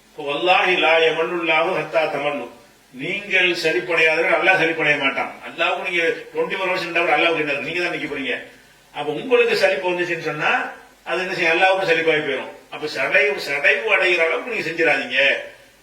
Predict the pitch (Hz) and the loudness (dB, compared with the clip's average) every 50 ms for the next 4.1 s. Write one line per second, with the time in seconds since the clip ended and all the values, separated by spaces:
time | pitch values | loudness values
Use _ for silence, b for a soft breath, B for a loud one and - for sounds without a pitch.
0 | _ - - 135 139 156 156 151 147 131 123 117 113 127 135 147 151 151 151 156 | _ -12 -10 -8 -6 -6 -6 -6 -6 -8 -10 -12 -8 -4 -2 -2 -2 -2 -4 -8
1 | - - - - - - - 151 147 - - - - - - - - - 170 185 | -14 -18 -20 -20 -20 -12 -10 -8 -6 -4 0 0 2 2 2 2 2 0 0 -2
2 | 185 185 180 - 175 175 165 160 156 156 170 160 165 175 151 147 156 160 160 165 | -2 -4 -2 0 0 0 0 0 2 2 2 2 0 -2 -2 -2 -2 0 0 0
3 | 165 165 170 160 147 156 151 151 - - 135 127 127 131 127 113 120 127 123 117 | 0 0 0 0 0 0 -2 -2 -4 -2 -2 -2 -2 -4 -6 -10 -10 -10 -10 -10
4 | 107 - | -12 -14